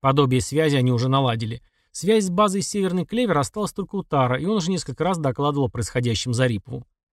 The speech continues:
"Якудза, как слышишь меня?" — позвал Алексей. "Нашли в штабе тяжелого трехсотого. Содержался пленником. Отправь кого-нибудь на помощь".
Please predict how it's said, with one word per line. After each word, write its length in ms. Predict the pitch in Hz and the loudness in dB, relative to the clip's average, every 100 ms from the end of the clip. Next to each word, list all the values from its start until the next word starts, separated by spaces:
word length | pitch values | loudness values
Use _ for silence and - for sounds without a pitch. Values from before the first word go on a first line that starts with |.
| _ _ _ _ _ 135 | _ _ _ _ _ -8
"Якудза, 440 | 160 247 160 117 | -6 -2 -2 -2
как 160 | 165 - | -4 -6
слышишь 360 | 240 240 - | -4 -4 -4
меня?" — 340 | 139 120 123 - - | -4 -4 -8 -10 -4
позвал 300 | 120 123 120 | 0 2 2
Алексей. 480 | 127 - 120 123 - _ _ 139 | 0 -4 -8 -10 -14 _ _ -6
"Нашли 280 | 156 254 | -2 -2
в 40 | 220 | -2
штабе 300 | - 214 185 | -2 -2 -2
тяжелого 420 | 175 156 196 170 | -2 -2 -2 -2
трехсотого. 680 | 170 165 - 151 - - - _ | -4 -6 -4 -4 -4 -12 -14 _
Содержался 540 | 135 147 160 233 - | -2 0 2 0 -2
пленником. 540 | - 135 110 104 123 123 | -2 0 0 -4 -10 -8
Отправь 380 | 127 - 262 - | -8 -2 -2 0
кого-нибудь 440 | 156 139 139 185 | 2 2 0 -2
на 120 | 165 147 | -4 -4
помощь". 420 | 120 127 120 | -6 -8 -8